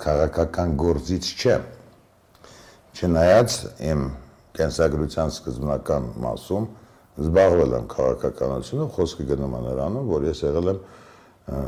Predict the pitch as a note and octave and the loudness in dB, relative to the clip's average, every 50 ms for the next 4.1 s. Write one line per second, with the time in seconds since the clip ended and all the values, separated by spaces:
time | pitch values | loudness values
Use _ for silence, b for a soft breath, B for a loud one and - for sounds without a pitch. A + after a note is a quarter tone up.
0 | B1+ C#2 C#2+ C#2+ D2+ C#2+ C#2+ C2 D2+ F2+ F2+ D#2 - D#2 C#2 C2 B1+ - - D#2+ | -4 -2 0 2 4 4 4 4 2 0 0 0 0 2 2 0 0 -2 -4 -4
1 | D2+ - - D#2 D2+ D#2+ D#2 E2+ F2 F2+ F#2 G2 F#2 C#2 A1+ A#1 - - - _ | -2 0 0 0 2 2 2 2 4 4 2 2 2 0 -2 -2 -6 -12 -20 _
2 | _ _ _ _ _ _ _ _ _ _ - _ _ _ _ - - C2 C#2 C#2 | _ _ _ _ _ _ _ _ _ _ -20 _ _ _ _ -10 -4 -2 0 2
3 | C#2 C#2 C#2+ C#2+ C#2 C#2 C#2+ C#2+ - - - E2+ E2+ E2+ E2+ - - G#2 G2+ G2 | 2 2 2 2 2 0 0 -2 -6 0 2 2 2 2 2 2 2 4 4 4
4 | F#2+ F#2 | 2 2